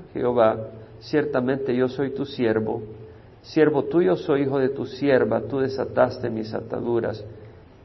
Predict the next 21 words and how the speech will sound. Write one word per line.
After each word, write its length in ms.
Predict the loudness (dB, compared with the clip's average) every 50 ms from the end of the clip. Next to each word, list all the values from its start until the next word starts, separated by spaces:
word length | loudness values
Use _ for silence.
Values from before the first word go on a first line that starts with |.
| -10 -10
O 60 | -4
sea, 260 | 0 2 2 2 2 -2 -6 -10 -14 -16 -18 -20 -20 -20 -16 -6
vemos 440 | 2 4 6 6 8 8 6 6 6
que 420 | 4 4 4 4 2 -2 -6 -2 0
dice, 260 | 0 2 2 2 2
"Cumpliré 460 | 4 2 2 4 6 6 8 8 8 6
mis 160 | 4 4 4
votos 360 | 6 4 4 4 2 0 0
al 80 | 0 0
Señor", 340 | 0 -2 -2 -2 -2 -2 -2
es 60 | -2
decir, 600 | -2 -2 0 2 2 2 2 2 -4 -6 -6 -10 -12 -14 -18 -20 -20 -20 -20 -20 -20 -20 -20 -20 -18 -10
mis 220 | -2 0 0 2
sacrificios 640 | 4 2 2 4 2 2 2 2 0 2 2 2 4 4
al 140 | 4 2
Señor. 400 | 2 -2 -2 -2 -4 -4 -6 -8 -10 -14 -18 -20 -20 -20 -20 -20 -10 -4
Entrego 420 | -2 0 4 6 6 6 6 4
mis 160 | 2 2 2 2
sacrificios 560 | 0 0 0 -4 -2 -2 -4 -2 0 0 0
al 120 | 0 0
Señor. 440 | -2 -4 -4 -4 -4 -4 -4 -6